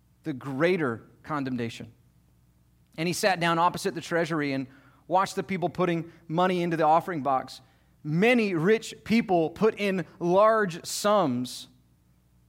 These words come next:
and a poor widow came and put in two small copper coins, which make a penny.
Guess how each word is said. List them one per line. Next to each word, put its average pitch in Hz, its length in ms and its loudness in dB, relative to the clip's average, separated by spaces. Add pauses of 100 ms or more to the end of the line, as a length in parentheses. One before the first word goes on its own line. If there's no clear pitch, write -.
(100)
and 151 140 -8
a 147 40 -6
poor 196 260 0
widow 175 300 4
came 165 360 -2
and 147 300 -10
put 175 160 -6
in 151 160 0
two 185 240 -6
small 170 340 -4
copper 151 300 -6
coins, 139 520 -6 (440)
which - 180 -12
make 143 160 -2
a 151 60 -6
penny. 135 400 -4